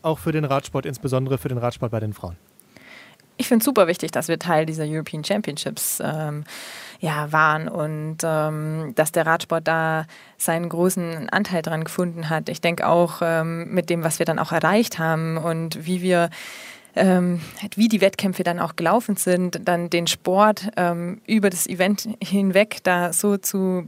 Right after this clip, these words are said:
Speaker 2: promoten, ähm, zu zeigen, was für eine tolle Sportart das ist, ähm, das war hier eine besondere Gelegenheit und ich denke, die haben wir auch super genutzt.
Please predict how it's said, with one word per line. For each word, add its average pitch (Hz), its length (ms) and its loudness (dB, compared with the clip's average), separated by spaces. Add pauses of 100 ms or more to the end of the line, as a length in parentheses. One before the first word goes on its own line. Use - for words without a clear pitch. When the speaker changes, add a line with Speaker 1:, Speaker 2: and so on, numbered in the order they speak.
(120)
Speaker 2:
promoten, 190 640 0
ähm, 180 500 0 (400)
zu 190 160 0
zeigen, 196 680 2
was - 300 0
für 196 160 2
eine 185 200 2
tolle 208 280 2
Sportart - 420 0
das 202 120 -2
ist, - 460 0
ähm, 180 480 -2
das 185 180 -2
war 185 100 2
hier 185 160 2
eine 185 120 0
besondere 220 400 0
Gelegenheit 254 720 2
und 226 220 2
ich 233 100 -6
denke, 233 160 2
die 254 80 2
haben 262 120 4
wir 269 120 4
auch 269 60 4
super 277 240 2
genutzt. 233 420 -2